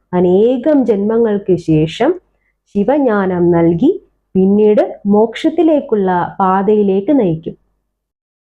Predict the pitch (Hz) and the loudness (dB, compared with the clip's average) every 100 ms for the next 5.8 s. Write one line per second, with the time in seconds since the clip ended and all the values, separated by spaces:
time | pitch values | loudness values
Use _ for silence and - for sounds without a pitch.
0 | _ - 214 269 311 - 285 196 165 151 | _ -4 0 0 -2 -2 -2 0 -4 -6
1 | - _ _ _ _ _ _ 233 247 370 | -10 _ _ _ _ _ _ -2 0 0
2 | 359 254 220 - - - 233 233 311 339 | 0 0 0 -4 -14 -4 -4 0 0 2
3 | 330 - 285 302 - 202 190 196 233 254 | 0 0 0 0 0 -2 0 0 0 0
4 | 330 339 294 277 262 247 277 285 214 185 | 0 2 0 0 2 2 2 0 0 0
5 | 185 180 180 170 165 151 151 | 0 -2 -4 -2 0 0 -4